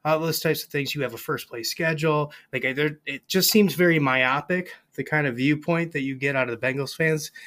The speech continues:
uh, these days. And they just don't think that there's any possibility that things could go wrong. And, um, I, I know it's fresh in our minds as Browns fans, but I can't get that out of my head. Like, you know, we just,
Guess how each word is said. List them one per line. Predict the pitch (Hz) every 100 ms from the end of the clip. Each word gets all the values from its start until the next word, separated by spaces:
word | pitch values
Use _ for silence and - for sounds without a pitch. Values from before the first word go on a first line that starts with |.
| - - -
uh, | 143 143
these | 135 151
days. | 147 160 156
And | 139
they |
just | 131 147
don't | 180 160
think | 139 165 151
that | 139
there's | 123
any | 139 139
possibility | - 143 135 135 131 139 123
that | 120 117 - - _ _
things | 147 127
could | 135 120
go | 123
wrong. | 117 123 131 120
And, | 113 110 - _ _ _
um, | 113 110 107 -
I, | 120 117 -
I | 135
know | 135 139
it's | 151 -
fresh | - 139 139 -
in | 127
our | 120 127
minds | 139 143 147 151 123
as | 104
Browns | 120 117 135
fans, | - 160 160
but | 143 131
I | 120
can't | - 131
get | 143 120
that | 127
out | 120
of | 117
my | 107
head. | 104 127 120
Like, | 110 107 - - - - _
you | 123
know, | 113 107
we | 110 139
just, | 135 127